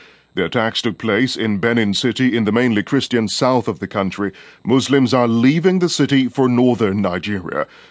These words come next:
The Red Cross is registering people who have fled from their homes for the safety of police stations and army barracks. The country's Nobel Prize winner, Wole Soyinka, told the B B C that Nigeria is heading towards civil war.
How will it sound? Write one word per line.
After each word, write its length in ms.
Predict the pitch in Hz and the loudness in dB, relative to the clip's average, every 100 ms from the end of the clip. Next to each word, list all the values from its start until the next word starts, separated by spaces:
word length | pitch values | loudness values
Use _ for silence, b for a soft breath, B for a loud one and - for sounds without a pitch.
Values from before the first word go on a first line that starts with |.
| - | -10
The 100 | 76 | -4
Red 260 | 101 101 | -2 -2
Cross 360 | - 110 113 113 | -2 -2 -2 -2
is 180 | 82 107 | -4 -2
registering 540 | 117 113 - 117 104 | 0 0 -2 -2 0
people 320 | 120 110 143 | -2 -2 0
who 100 | 117 | 0
have 140 | 98 - | -2 -2
fled 320 | 117 107 127 | -2 -2 0
from 220 | 120 98 | -2 -2
their 120 | 90 | -2
homes 340 | 92 98 131 131 | -2 -2 -2 -2
for 140 | 104 | -4
the 100 | 90 | -4
safety 440 | - 135 - 120 B B - | -2 -2 0 -4 B B -8
of 160 | 113 - | -6 -2
police 380 | 131 127 139 | 0 2 0
stations 520 | - 131 127 147 165 139 | 0 0 0 0 0 0
and 160 | 123 | 0
army 320 | 127 107 95 | 0 0 -2
barracks. 540 | 92 110 98 60 - - b b b b | -2 -2 -4 -8 -8 -12 b b b b
The 300 | - 113 113 | -2 0 0
country's 460 | 135 135 254 165 123 | 0 0 0 0 2
Nobel 380 | 110 110 165 | 2 2 0
Prize 420 | 131 135 98 87 82 | 0 0 0 -2 -4
winner, 280 | 95 143 | 0 0
Wole 220 | 120 107 98 | 0 -2 0
Soyinka, 720 | 98 - 98 117 147 104 95 B B B | -2 -2 -2 0 0 0 -2 B B B
told 220 | - 101 | -8 -6
the 60 | 110 | -2
B 140 | 107 | -2
B 140 | 104 101 | 0 0
C 220 | - 120 | 2 2
that 240 | 113 110 | 2 2
Nigeria 640 | 113 107 101 143 139 127 - | 2 0 2 2 4 2 2
is 300 | 147 151 123 | 2 2 0
heading 440 | - 160 160 123 151 | -2 0 2 2 0
towards 640 | - 151 135 123 104 - | 0 2 2 2 0 -6
civil 320 | - 120 90 | -2 -2 -2
war. 480 | 92 110 - 55 - | -4 -4 -4 -8 -12